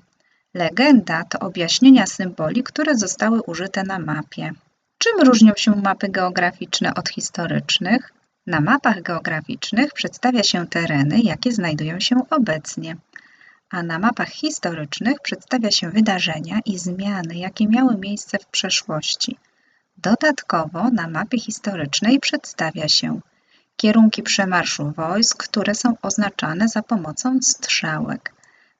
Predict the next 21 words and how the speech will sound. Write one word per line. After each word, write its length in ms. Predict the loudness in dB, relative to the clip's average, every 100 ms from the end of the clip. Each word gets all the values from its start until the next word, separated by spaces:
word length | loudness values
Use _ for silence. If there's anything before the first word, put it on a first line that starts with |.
| 0
daty 340 | 0 2 -4
bitw, 580 | -6 -8 -8 -10 -18 _
które 380 | -18 -10 -4 -2
są 240 | 0 -2
oznaczane 800 | -2 -4 -6 -6 -6 -6 -2 0
za 140 | 0 -2
pomocą 640 | 0 -2 -4 -6 -2 0
skrzyżowanych 800 | 0 -2 0 0 0 -2 -4 -4
szabli 540 | -2 -2 -4 -6 -4
lub 300 | -4 -2 -4
mieczy, 520 | -6 -8 -10 -10 -10 -10 _ _ _ _ _ _
wykresy 500 | -8 -2 0 0 -2
liczby 360 | -8 -10 -10 -10
ludności 760 | -10 -12 -8 -4 -2 -4 -6 -6
w 80 |
tym 180 | -2 -2 0
okresie 680 | -4 -4 -4 0 0 0 -6 _ _ -20 -20 -8
oraz 340 | -2 -2 -2 -4
plany 360 | 0 4 4
przebiegu 520 | 2 -2 -2 -6 -6 -8
bitw. 480 | -8 -8 -10 -20